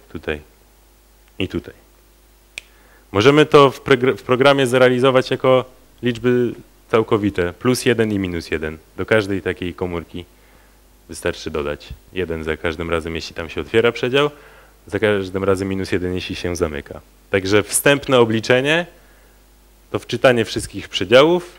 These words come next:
dla każdego z nich zaktualizowanie dwóch komórek w tablicy. To zajmuje nam tyle czasu, ile wczytywanie wejścia.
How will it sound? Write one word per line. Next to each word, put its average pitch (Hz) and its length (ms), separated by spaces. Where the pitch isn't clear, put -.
dla 120 160
każdego 113 400
z 101 40
nich 110 140
zaktualizowanie 101 720
dwóch 92 280
komórek 90 360
w - 60
tablicy. 80 440
To 120 120
zajmuje 113 520
nam 101 260
tyle 104 180
czasu, 107 340
ile 101 220
wczytywanie 90 520
wejścia. 76 400